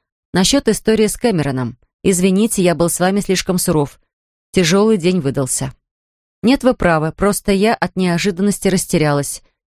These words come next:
Я купила Кэмерону книгу". Небось, с Ниной пообщались.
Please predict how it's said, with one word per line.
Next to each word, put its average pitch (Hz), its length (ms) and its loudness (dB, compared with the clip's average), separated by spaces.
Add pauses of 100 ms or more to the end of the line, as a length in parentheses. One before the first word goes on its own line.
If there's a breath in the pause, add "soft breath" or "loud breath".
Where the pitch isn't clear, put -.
(140)
Я 180 140 2
купила 254 420 2
Кэмерону 196 520 0
книгу". 147 520 -2 (720)
Небось, 196 320 2
с - 80 -6
Ниной 190 280 2
пообщались. - 760 -4